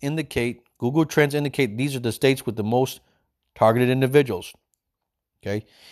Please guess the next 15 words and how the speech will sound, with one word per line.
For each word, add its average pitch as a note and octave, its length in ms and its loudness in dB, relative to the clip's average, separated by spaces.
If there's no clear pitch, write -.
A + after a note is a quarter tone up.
If G#2+ 200 -6
you B2+ 100 4
open E3 240 4
up E3 140 0
that D3+ 180 4
website, C3+ 560 0
which A2 180 -10
they B2 140 0
don't B2 160 0
have B2+ 240 2
now, G#2 180 -2
they G#2 80 0
took G#2+ 180 -4
it G2+ 120 -6
down, G#2 340 -2